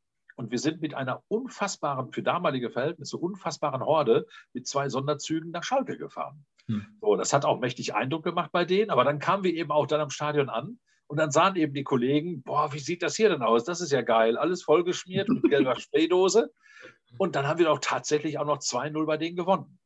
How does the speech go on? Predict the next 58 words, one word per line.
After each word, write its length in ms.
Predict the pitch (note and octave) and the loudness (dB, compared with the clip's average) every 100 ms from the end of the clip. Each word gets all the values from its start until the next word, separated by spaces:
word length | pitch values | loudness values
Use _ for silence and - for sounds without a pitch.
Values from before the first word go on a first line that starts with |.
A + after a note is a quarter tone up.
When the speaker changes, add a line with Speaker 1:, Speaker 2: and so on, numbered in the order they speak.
| _ _ _ _ - | _ _ _ _ -20
Speaker 1:
So, 320 | _ C#3 A2+ - | _ 2 2 -2
aber 200 | - A#2 | -2 0
das 200 | B2+ C#3 | 0 0
war 140 | D#3 D3+ | 2 0
schon 220 | F3 E3 | 0 -2
so, 160 | D#3 F3+ | -2 0
die 100 | D3+ | -2
haben 80 | |
eine 120 | D#3 D3 | -2 0
Viertelstunde 600 | G3+ G#3+ G3+ - F#3 F#3+ | 2 2 0 -4 -4 -4
schon 280 | - D#3+ C#3+ | -2 -4 -4
vor 220 | - C#3+ | 0 2
dem 120 | C3+ | 2
Spielende, 1120 | C3+ - E3 - D#3 - - E3+ D#3 B2 C#3+ | -4 -10 -12 -10 -12 -6 -2 -2 2 4 4
haben 120 | C3+ | 0
die 100 | C3+ | -4
hinterm 300 | B2 C#3 C3 | -4 0 0
Zaun 260 | B2+ D3 F3+ | 0 -2 -2
gestanden, 460 | C3+ - G2 A#2+ D3+ | -6 -4 -4 -4 -10
haben 120 | C3+ | -6
gewartet, 380 | B2+ A#2+ B2 - | -2 -2 -4 -12
dass 120 | B2+ | -4
wir 100 | C#3 | -4
aus 80 | B2+ | -4
dem 100 | C3+ | -4
Block 220 | C#3+ E3+ | -6 -4
rauskamen. 500 | F#2+ F#2 F#2 F2+ C#3+ _ _ _ _ _ | -10 -10 -8 -8 -10 _ _ _ _ _
Und 160 | - C3+ | -10 -8
ich 100 | - | 0
muss 160 | E3 - | 0 2
für 100 | B2 | -2
mich 240 | C#3 - | -2 -6
gestehen, 500 | D#3+ C#3+ C#3+ D3 D3+ | -6 -4 0 0 0
ich 100 | B2+ | -4
hab 100 | D3+ | -4
dann 120 | - A#2+ | -2 -4
auch 120 | A#2+ | -4
mein 140 | B2+ | -6
Trikot 260 | - C#3+ A#2+ | -6 -4 -2
ausgezogen 640 | A2 A#2 C#3+ C#3+ D3+ D#3 | -2 -2 -4 0 0 0
und 60 | C3 | -6
hab 120 | A2 | -6
das 140 | B2+ A2+ | -6 -4
vorne 340 | B2 A#2 A2+ A2 _ _ | -4 -2 -4 -6 _ _
in 80 | - | -10
der 80 | G#2+ | -2
Hose 280 | G2+ C3+ C3 | 0 0 -2
im 120 | G#2 | -4
Sack 220 | F#2+ - | -8 -6
versteckt, 520 | - - A2 - - _ _ _ _ - | -8 -2 -2 -2 -8 _ _ _ _ 2
ähm, 340 | A#2 A#2 B2 | 4 4 0
und 160 | B2+ - | -10 -4
bin 120 | C3+ | 0
dann 120 | B2+ | 0
auch, 200 | A2+ A#2+ | 4 2
sag 200 | - B2 | 4 -2
ich 140 | B2 - | -2 2
mal, 360 | A2+ A#2 A2+ | 4 6 4